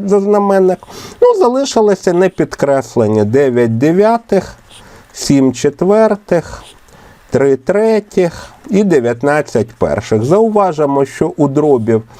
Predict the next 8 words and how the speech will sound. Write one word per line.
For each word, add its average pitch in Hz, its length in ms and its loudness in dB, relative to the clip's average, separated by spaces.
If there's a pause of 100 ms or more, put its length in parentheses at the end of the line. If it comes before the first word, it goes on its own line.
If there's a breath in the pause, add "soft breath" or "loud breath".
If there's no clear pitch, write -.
(260 loud breath)
дев'ять 127 600 2
дев'ятих 120 760 0
і 151 80 2
три 143 300 -2
третіх - 640 -4
чисельник 95 720 -2
дорівнює 117 680 0
знаменнику, 156 840 -2